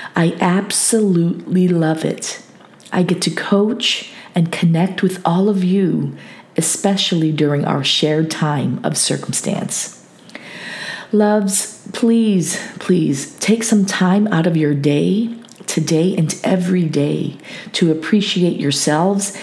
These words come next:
and all that you are as a human. When you walk by a mirror and catch a glimpse of yourself, say, "Hey, gorgeous, what's up? Thank you for being so amazing."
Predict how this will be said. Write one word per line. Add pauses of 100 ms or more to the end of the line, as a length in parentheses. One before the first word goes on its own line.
(120)
and
all
that
you (100)
are
as
a
human. (1300)
When
you
walk
by
a
mirror
and
catch
a
glimpse
of
yourself,
say, (220)
"Hey,
gorgeous,
what's
up? (760)
Thank
you
for
being
so
amazing."